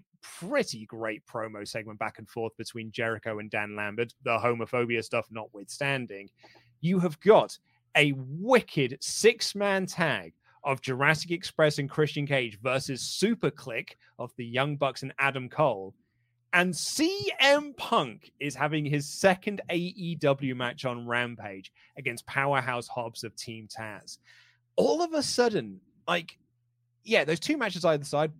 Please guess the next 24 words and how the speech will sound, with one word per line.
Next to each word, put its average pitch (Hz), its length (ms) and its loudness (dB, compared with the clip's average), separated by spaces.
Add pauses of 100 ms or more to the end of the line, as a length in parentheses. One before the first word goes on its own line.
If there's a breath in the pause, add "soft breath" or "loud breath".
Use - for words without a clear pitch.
pretty 160 320 2
big. 120 420 -6 (320)
That 226 220 2
match 226 320 -6
there, 180 240 2
in 202 100 -2
this, 147 200 -6
like, 135 180 -6
you've 135 120 -6
got 143 140 0
in 139 100 -8
the 123 120 -8
sense 156 280 -6
there, 190 240 0
C 156 300 -4
M 170 140 -2
Punk's 170 320 -6
second 131 440 -8
match, 131 280 -8
yeah, 180 160 -4
it's 240 80 -10
against 156 200 -4
Powerhouse 131 480 0
Hobbs, 165 280 -2